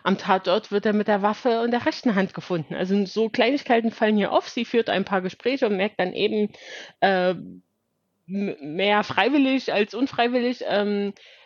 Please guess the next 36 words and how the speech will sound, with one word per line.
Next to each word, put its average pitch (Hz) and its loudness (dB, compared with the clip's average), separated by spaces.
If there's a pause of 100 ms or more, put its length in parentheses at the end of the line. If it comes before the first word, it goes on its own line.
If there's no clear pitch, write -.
(380)
dass 175 -4
da 220 2
gelogen 240 2
wird. 143 2
Und 185 -2
so 262 0
versucht 262 0
sie 214 -4
eben 226 0
in 196 -2
der - 0
ersten 220 -4
Folge 220 0
da, 190 2
ich 185 -6
sag's 190 -4
mal, 190 2
diesen 180 -4
Fall 208 2
zu - -10
lösen, 240 2
der 196 2
ja 170 4
eigentlich - -4
kein 165 -2
Fall 165 2
ist, 208 0
weil 156 0
sie 175 -8
keine 160 0
Ermittlerin 185 2
ist, 185 -2
sondern 170 0
das 170 -4
alles 185 -2
nur, 185 2